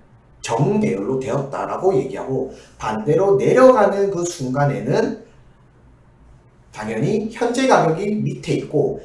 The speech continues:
예전 가격이 위에 있기 때문에 평균을 내면 기간이 더 길면 길수록 당연히 평균은 위에 있겠죠. 그래서 그 하락하는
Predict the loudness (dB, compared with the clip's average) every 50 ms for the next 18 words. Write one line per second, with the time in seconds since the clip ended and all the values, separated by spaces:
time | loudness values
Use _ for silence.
0 | -16 -4 2 4 4 6 4 4 4 6 6 6 6 6 4 4 2 0 -4 -6
1 | -6 -6 -8 -10 -14 -20 -20 -20 -20 -20 -20 -20 -20 -20 -20 -20 -20 -20 -20 -20
2 | -20 -20 -20 -6 -4 -2 0 2 4 4 4 2 0 -4 -6 -8 -6 -4 -4 -2
3 | -2 -2 -4 -6 -10 -16 -20 -20 -6 -2 -2 0 0 0 -2 0 2 2 2 0
4 | -2 -4 -6 -6 -8 -8 -10 -6 0 2 2 2 2 0 0 0 0 -2 -4 -8
5 | -6 -2 0 0 0 0 -4 -6 -10 -12 -4 0 2 2 2 2 0 -4 -8 -14
6 | -14 -12 -8 -8 -6 -6 -6 -8 -8 -8 -6 -6 -4 0 0 0 0 0 -4 -6
7 | -8 -6 -4 -2 -2 -2 -4 -6 -12 -16 -18 -18 -18 -20 -20 _ _ _ -20 -20
8 | -20 -20 -12 -10 -8 0 4 6 6 6 4 2 2 2 4 2 2 -2 -4 -8
9 | -8 -2 0 0 0 0 -2 -4 -4 -2 -2 -2 -4 -6 -8 -12